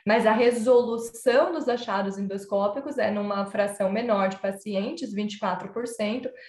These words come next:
assim como a resolução dos sintomas em vinte e nove por cento. E mesmo nos pacientes que foram considerados não respondedores, a gente vê que há, sim, alguma melhora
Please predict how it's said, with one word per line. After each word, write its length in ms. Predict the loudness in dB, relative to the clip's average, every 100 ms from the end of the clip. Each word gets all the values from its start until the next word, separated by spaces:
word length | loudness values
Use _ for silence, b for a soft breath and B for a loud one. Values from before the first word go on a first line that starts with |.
| B B
assim 460 | -2 0 0 0
como 320 | 2 2 4 2
a 40 |
resolução 840 | 2 2 2 2 -2 0 2 2
dos 160 | 0 -2
sintomas 560 | -4 -2 0 0 0 -2
em 120 | -2
vinte 300 | 0 0 -2
e 40 |
nove 300 | -2 -2 -4 -10
por 140 | -10
cento. 440 | -8 -10 -12 -20 _ _ B B B
E 320 | 0 2 2 2
mesmo 520 | 6 6 4 2 0
nos 180 | -2 0
pacientes 720 | 0 0 0 0 0 -2 -6
que 120 | -6
foram 360 | 0 2 2 2
considerados 880 | 0 2 6 6 6 2 0 -6 -12 b b
não 340 | 4 6 6 4
respondedores, 1080 | 2 2 0 0 0 2 4 6 4 2 -2
a 80 | -4
gente 260 | -4 -2
vê 160 | 0 0
que 160 | 0
há, 300 | 2 2 2
sim, 440 | -2 -6 -6 -6 -4
alguma 420 | -2 -2 0 2
melhora 680 | 2 2 4 4 4 0 -2